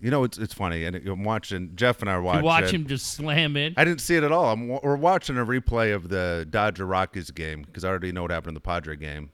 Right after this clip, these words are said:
Speaker 1: And, uh,
Speaker 2: Oh!
Speaker 1: it's weird.
Speaker 2: <laughs>
Speaker 1: Jock Peterson runs into the wall full speed. I, the strange thing is, as I just rewound it, look at who jumps to him first. Two policemen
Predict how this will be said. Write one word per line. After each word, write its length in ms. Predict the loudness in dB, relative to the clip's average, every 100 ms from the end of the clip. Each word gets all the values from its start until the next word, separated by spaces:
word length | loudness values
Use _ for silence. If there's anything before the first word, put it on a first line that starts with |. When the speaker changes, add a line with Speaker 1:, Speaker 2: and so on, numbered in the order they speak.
| _ _ _ _ _ _ _ -8
Speaker 1:
And, 320 | -4 -4 -2
uh, 180 | 0 2
Speaker 2:
Oh! 840 | 6 8 8 8 6 4 2 -2 -8 _ _ _ _
Speaker 1:
it's 160 | -12 -2
weird. 300 | 0 0 -2 -12
Speaker 2:
<laughs> 680 | -2 -2 2 0 2 -2 4
Speaker 1:
Jock 300 | 4 6 6
Peterson 420 | 6 6 2 0
runs 260 | 2 0 0
into 140 | -4
the 120 | -2 2
wall 240 | 4 2
full 240 | 2 -4
speed. 260 | -4 -2 0
I, 80 | 0
the 180 | -2 -6
strange 360 | 0 0 0
thing 200 | -2 2
is, 220 | 2 0 -4
as 180 | -4 -2
I 80 | -4
just 220 | -4 -4
rewound 340 | -2 0 -2
it, 100 | -4
look 220 | -4 -6
at 180 | -6 -8 -2
who 180 | -2 -2
jumps 300 | -2 0 0
to 80 | -4
him 80 | -2
first. 360 | 0 -2 -6 _ _ _ _ _ 0
Two 160 | 2
policemen 560 | 2 2 0 -2 -8